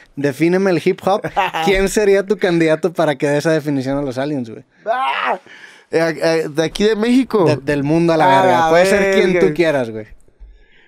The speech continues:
Speaker 2: Pa, güey.
Speaker 1: O bueno, puede ser si quieres un equipo de dos, tres personas, de que estos vatos le van a explicar a los aliens qué es el hip hop.
Speaker 2: <laughs>
Speaker 1: Eso, eso es la misión a la
Speaker 2: ¿Qué
Speaker 1: verga.
Speaker 2: pasa, verga?
Speaker 1: Sí.
Speaker 2: Yo creo que pondría ahí a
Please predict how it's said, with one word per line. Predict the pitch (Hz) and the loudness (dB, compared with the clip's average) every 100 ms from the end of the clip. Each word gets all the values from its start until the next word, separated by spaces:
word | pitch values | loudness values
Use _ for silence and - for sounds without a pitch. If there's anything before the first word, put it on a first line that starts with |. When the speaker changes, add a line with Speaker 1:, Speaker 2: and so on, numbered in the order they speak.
| _ | _
Speaker 2:
Pa, | - 147 143 156 | -14 -10 -6 -6
güey. | 127 - - _ _ _ _ _ _ _ _ _ _ _ _ _ _ _ | -8 -12 -16 _ _ _ _ _ _ _ _ _ _ _ _ _ _ _
Speaker 1:
O | 143 | -2
bueno, | 170 156 | 0 0
puede | 160 170 | 0 0
ser | 196 180 | 0 -2
si | 180 | -2
quieres | 185 175 | -2 -2
un | 175 | -2
equipo | 175 170 - 170 | -2 -2 0 2
de | |
dos, | 147 139 | 2 0
tres | - 147 | -4 -6
personas, | - 139 131 120 110 | -4 -6 -6 -8 -10
de | 113 | -8
que | 123 | -8
estos | 123 - 170 | -8 -6 -2
vatos | 160 160 | -2 0
le | 165 | 0
van | 151 | 0
a | |
explicar | 156 - 135 143 | -2 -4 -2 -2
a | |
los | 151 143 | 0 -2
aliens | 143 156 151 - | -2 -2 -2 -2
qué | 139 | -2
es | 143 | -2
el | 147 127 | -2 -2
hip | 151 262 | 0 2
hop. | 143 | 2
Speaker 2:
<laughs> | 269 311 294 277 - 269 277 | 2 0 0 -2 -4 -4 -2
Speaker 1:
Eso, | 262 262 233 | -2 0 0
eso | 196 - 247 | 0 -2 -2
es | 240 | 0
la | 240 | 0
misión | 196 156 180 | 0 0 0
a | 202 | 0
la | 143 151 | 2 2
Speaker 2:
¿Qué | |
Speaker 1:
verga. | 185 196 | 2 2
Speaker 2:
pasa, | - 214 196 | 2 2 4
verga? | 190 196 151 | 4 2 0
Speaker 1:
Sí. | 135 151 131 - | 0 -2 -2 -4
Speaker 2:
Yo | 135 160 | 0 0
creo | 165 180 185 | 2 0 0
que | 175 | 0
pondría | 151 160 151 165 170 | -2 -2 0 2 2
ahí | 165 170 175 | 2 4 4
a | 165 139 | 4 0